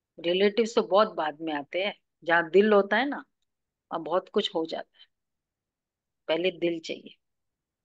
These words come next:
तो बाबा क्या कहते हैं, मुझे, हाँ, तो लक्ष्मी नारायण शिव बाबा के पूरे वारिस हैं।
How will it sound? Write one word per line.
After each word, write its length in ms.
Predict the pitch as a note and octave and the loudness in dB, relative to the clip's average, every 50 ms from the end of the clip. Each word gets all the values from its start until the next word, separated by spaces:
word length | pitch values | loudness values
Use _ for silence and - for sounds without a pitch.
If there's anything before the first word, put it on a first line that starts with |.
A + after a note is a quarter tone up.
| _ _ _ _ _ _ _ _ _ _ _ _ _ _ _ | _ _ _ _ _ _ _ _ _ _ _ _ _ _ _
तो 60 | - - | -12 -4
बाबा 320 | A2+ D#3 D#3 D#3 D#3 E3 | -2 0 0 0 0 -2
क्या 260 | D#3+ D#3+ - E3+ D#3+ E3 | -2 0 0 0 0 0
कहते 380 | D#3+ D#3+ D3 C#3 - - C#3+ | -2 -4 -6 -6 -6 -8 -10
हैं, 180 | C#3 C#3 D#3 - _ _ _ _ A3 | -10 -10 -12 -18 _ _ _ _ -14
मुझे, 680 | F3 D#3+ D#3+ E3+ E3+ E3+ - - - B3+ C4+ C#4 D4 D4 D4 - - _ _ _ _ - | -10 -8 -6 -6 -4 -2 -2 -2 0 0 2 2 2 2 0 -4 -12 _ _ _ _ -2
हाँ, 300 | E3+ E3 D3+ C#3 - - _ - | 0 0 0 0 -4 -10 _ -6
तो 60 | F3 | -4
लक्ष्मी 520 | F3 F3 F3+ F3 F3+ - - - A#3+ A#3+ | 0 0 0 0 2 0 2 2 2 2
नारायण 340 | A3+ A3+ A3 A3 A3+ A#3 A3+ | 4 4 4 4 4 2 2
शिव 200 | - - - G3+ | 0 0 0 2
बाबा 260 | G3 G3 G3 G#3 G#3+ | 2 0 2 2 0
के 160 | G#3+ - A#3 | 0 0 -4
पूरे 320 | A3 A3 - A3 G#3+ A3 A3 | -6 -4 -4 -2 0 0 2
वारिस 440 | G#3 G3+ G3 G3 G3+ G3+ - - F#3+ | 2 2 0 0 -2 -6 -8 -12 -14
हैं। 100 | G3 | -14